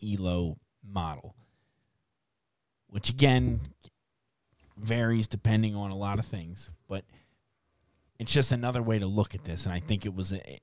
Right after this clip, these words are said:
interesting way to, to pull this up. Uh, when you look at the fo-, Washington football team,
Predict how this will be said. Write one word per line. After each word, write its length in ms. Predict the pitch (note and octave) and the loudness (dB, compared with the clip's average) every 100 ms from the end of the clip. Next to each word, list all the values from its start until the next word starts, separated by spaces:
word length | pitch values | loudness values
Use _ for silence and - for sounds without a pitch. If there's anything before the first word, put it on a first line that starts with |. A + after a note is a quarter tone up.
| _ | _
interesting 540 | A#2+ - G2+ G#2 F#2 | -6 -6 -8 -8 -6
way 240 | F#2 F#2+ F#2 | -2 0 0
to, 160 | F2 - _ | -4 -8 _
to 80 | F#2+ | -10
pull 280 | - G2 E2+ | -6 -6 -6
this 200 | D#2+ - | -6 -6
up. 240 | D#2 - - - _ _ _ _ _ - _ _ - - - | -6 -10 -20 -20 _ _ _ _ _ -20 _ _ -20 -20 -4
Uh, 260 | G2+ G2 F#2+ | 0 2 0
when 220 | G#2 B2 | 0 0
you 120 | D3+ | 2
look 240 | G3 - | 0 0
at 100 | F#3 | 0
the 60 | C3+ | 0
fo-, 260 | - D3 - | -2 -4 -8
Washington 560 | A#2+ B2 D#3 A3 - G3 | -2 0 2 0 0 0
football 460 | - D#3 - G2 E2+ | 2 0 0 -2 -2
team, 320 | E2+ D#2 | -6 -8